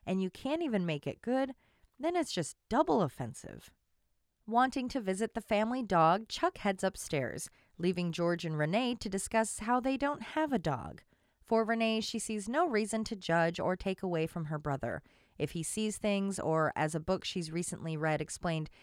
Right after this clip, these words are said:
he might have the power to see things, well,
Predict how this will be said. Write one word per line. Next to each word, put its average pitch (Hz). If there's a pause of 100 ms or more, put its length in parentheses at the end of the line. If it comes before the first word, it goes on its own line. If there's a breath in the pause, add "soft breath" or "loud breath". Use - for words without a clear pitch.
(100 soft breath)
he 175
might 165
have 151
the 156
power 269
to 185
see 165
things, 165 (340 soft breath)
well, 226